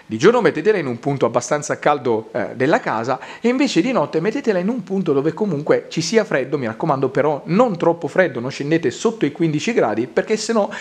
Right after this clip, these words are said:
rischierete di danneggiare la pianta e l'eventuale fioritura. Terra di banana. Nell'ipotesi che a voi la soluzione del ferro non piaccia,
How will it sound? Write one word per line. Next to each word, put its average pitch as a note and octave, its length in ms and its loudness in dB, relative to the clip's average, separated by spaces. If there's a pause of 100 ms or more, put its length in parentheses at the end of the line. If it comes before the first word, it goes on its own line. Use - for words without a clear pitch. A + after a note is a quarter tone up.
(120)
rischierete E3 500 0
di B2+ 80 -4
danneggiare C#3 480 0
la B3 120 -2
pianta C3 480 -4
e A3+ 100 -2
l'eventuale F#3 460 0
fioritura. G2+ 480 -6 (920)
Terra - 460 4
di F3 160 -2
banana. G2+ 520 0 (280)
Nell'ipotesi D#3+ 460 2
che D#3+ 120 6
a - 20 8
voi E3 320 0
la G#2+ 100 -12
soluzione C3+ 400 -2
del B2+ 140 2
ferro D#3 320 0
non G#3+ 260 0
piaccia, B2+ 420 2